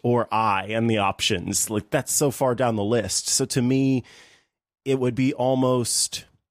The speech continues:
silly for <laughs> them to, to think that this is the thing that would be driving up engagement. So it makes me wonder if there's not some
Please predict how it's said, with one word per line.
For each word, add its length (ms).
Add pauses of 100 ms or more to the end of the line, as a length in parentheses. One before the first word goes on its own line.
(920)
silly 880
for 200
<laughs> 0
them 360
to, 540
to 320
think 280
that 260
this 320
is 180
the 80
thing 260
that 100
would 160
be 160
driving 380
up 140
engagement. 560
So 80
it 60
makes 220
me 80
wonder 320
if 100
there's 220
not 200
some 240